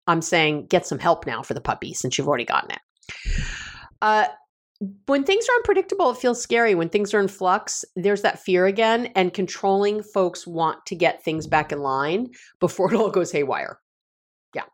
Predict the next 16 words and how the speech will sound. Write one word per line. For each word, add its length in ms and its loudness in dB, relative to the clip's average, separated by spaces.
Uh, 320 2
fourth 540 -2
trigger 640 0
that 160 2
I 140 4
see 200 -4
a 80 4
lot 320 2
is 160 0
overscheduling. 800 -2
People 400 -4
tend 380 -2
to 100 -8
not 380 0
only 280 0
overschedule, 840 2